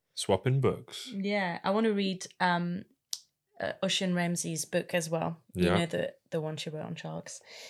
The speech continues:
Speaker 2: 'Cause she's, she's pretty cool as well. And knowledge on sharks is amazing. Um,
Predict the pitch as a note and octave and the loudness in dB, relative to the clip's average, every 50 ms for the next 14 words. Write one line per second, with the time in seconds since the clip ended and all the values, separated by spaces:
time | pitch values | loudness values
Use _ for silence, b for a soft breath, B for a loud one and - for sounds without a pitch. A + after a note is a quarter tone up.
0 | B B B - - - - F3 E3+ E3 - - - - F3 - - - E3+ E3+ | B B B -10 -8 -6 -4 -4 -4 -4 -4 -6 -6 -6 -8 -8 -8 -10 -10 -10
1 | E3 - E3+ E3 E3+ E3+ E3 E3+ E3+ D#3+ E3 F3 E3+ E3+ E3 D#3+ E3 E3 - - | -8 -6 -4 -4 -2 -2 -4 -4 -4 -4 -4 -2 -2 -2 -2 -2 -4 -6 -6 -6
2 | E3+ E3 - - D#3 - - - - F3 E3 D#3+ D#3 D#3+ D#3+ D#3+ D#3+ E3 - E3+ | -8 -6 -6 -8 -10 -10 -12 -12 -10 -10 -8 -8 -8 -8 -8 -8 -10 -10 -8 -8
3 | E3+ F3+ - _ _ _ _ _ _ _ _ _ _ _ _ - F3+ F3 E3+ E3+ | -10 -10 -12 _ _ _ _ _ _ _ _ _ _ _ _ -10 -8 -6 -6 -6
4 | E3 E3 | -8 -10